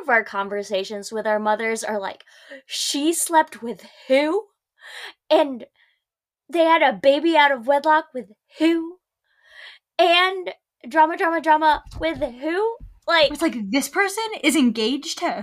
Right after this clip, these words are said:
Speaker 2: who? But
Speaker 1: <laughs>
Speaker 2: what?
Speaker 1: And so it was, like, very much, like, it's, like, all very serious and everything, but, like, there is that aspect of, like, "Ooh, I am, I'm, like, putting these pieces together."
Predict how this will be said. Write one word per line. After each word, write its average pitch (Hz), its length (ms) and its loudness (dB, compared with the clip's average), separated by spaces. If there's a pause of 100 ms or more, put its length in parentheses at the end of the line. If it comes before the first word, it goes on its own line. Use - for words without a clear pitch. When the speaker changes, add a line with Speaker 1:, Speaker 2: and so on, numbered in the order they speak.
Speaker 2:
who? 302 260 -6 (560)
But 262 140 -8 (120)
Speaker 1:
<laughs> - 120 -18
Speaker 2:
what? 339 280 0 (1500)
Speaker 1:
And 359 140 -6
so 349 160 -2
it 339 140 -2
was, 359 180 -6
like, 330 220 0
very 285 400 2
much, 254 420 -2
like, - 400 -12 (1000)
it's, - 240 -12
like, - 320 -12
all 214 260 -2
very 208 320 -2
serious 240 520 -8
and 196 120 -12
everything, 196 600 -14
but, 233 320 2 (720)
like, 254 160 -2
there 269 240 8
is 294 240 2
that 233 240 0
aspect 220 380 -2
of, 214 100 -10
like, 202 260 -6
"Ooh, 226 200 -4
I 202 160 -4
am, 208 260 -4
I'm, 220 140 -4
like, 185 200 -6
putting 240 400 -8
these 202 280 -10
pieces 214 580 -14
together." 190 540 -10